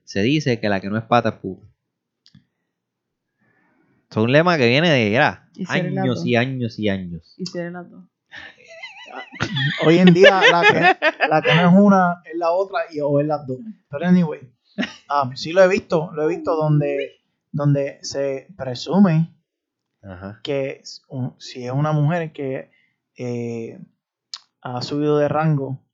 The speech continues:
Speaker 3: ¿verdad? Relativamente rápido, eh, se presume que, que es porque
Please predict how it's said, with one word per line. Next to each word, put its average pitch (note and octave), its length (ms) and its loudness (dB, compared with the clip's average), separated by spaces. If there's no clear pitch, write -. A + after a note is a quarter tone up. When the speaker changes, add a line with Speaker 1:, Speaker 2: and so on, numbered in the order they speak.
Speaker 3:
¿verdad? C#3 340 -14
Relativamente C#3 800 -4
rápido, D3+ 540 -2
eh, A#2+ 260 -10
se E3 160 -12
presume D3+ 420 -4
que, C3 440 -8
que C#3 100 -8
es C3+ 40 -8
porque C#3 760 -10